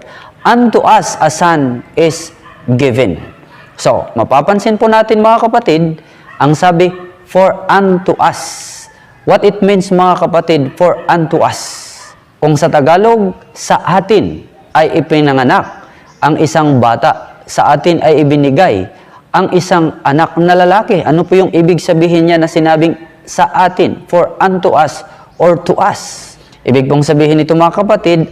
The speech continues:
a son was to be born into the nation of Israel. Yung sinasabing "to us", as one of the covenant people. Ibig sabihin,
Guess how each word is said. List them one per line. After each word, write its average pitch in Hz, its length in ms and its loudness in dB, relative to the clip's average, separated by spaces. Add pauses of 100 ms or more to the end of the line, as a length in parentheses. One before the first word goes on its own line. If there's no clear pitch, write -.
a 139 160 -2
son 131 560 0 (460)
was 156 320 2
to - 160 0
be 151 80 2
born 135 560 2 (320)
into 160 320 2
the 139 80 2
nation 139 640 0 (160)
of 151 320 0
Israel. 127 480 0
Yung 120 240 -4
sinasabing 135 640 0
"to - 80 -2
us", - 480 -4 (320)
as 139 160 -2
one 165 320 2
of 147 240 2
the 131 80 2
covenant 135 560 0 (240)
people. 113 400 0 (240)
Ibig 123 160 0
sabihin, 214 420 2